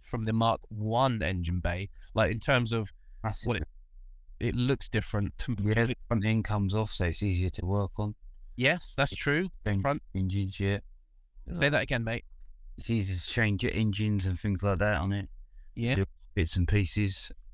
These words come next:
Speaker 2: Um, larger engine bay.
Speaker 1: Yeah, yeah.
Speaker 2: Um,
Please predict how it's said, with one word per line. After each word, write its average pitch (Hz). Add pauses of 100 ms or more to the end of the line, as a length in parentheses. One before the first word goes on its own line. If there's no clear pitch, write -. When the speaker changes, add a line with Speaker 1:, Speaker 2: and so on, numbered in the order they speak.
Speaker 2:
Um, 85 (1040)
larger 95
engine 87
bay. 104 (840)
Speaker 1:
Yeah, 117 (440)
yeah. 113 (800)
Speaker 2:
Um, 78